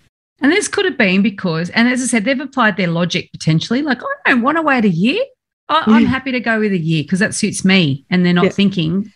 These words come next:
Speaker 2: But they
Speaker 1: what
Speaker 2: also
Speaker 1: they don't
Speaker 2: could have
Speaker 1: know.
Speaker 2: been thinking the other side of things, and that is, if we make it only a year, that puts pressure on them to get it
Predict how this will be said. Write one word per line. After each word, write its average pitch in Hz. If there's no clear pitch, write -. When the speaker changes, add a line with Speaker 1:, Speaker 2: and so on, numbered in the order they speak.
Speaker 2:
But 254
they 277
Speaker 1:
what -
Speaker 2:
also 330
Speaker 1:
they 190
don't 320
Speaker 2:
could 170
have 180
Speaker 1:
know. 226
Speaker 2:
been 226
thinking 226
the 196
other 208
side 220
of 165
things, 170
and 180
that 175
is, 180
if 190
we 240
make 196
it -
only 165
a 151
year, 170
that 170
puts -
pressure 165
on 160
them 156
to -
get 175
it 202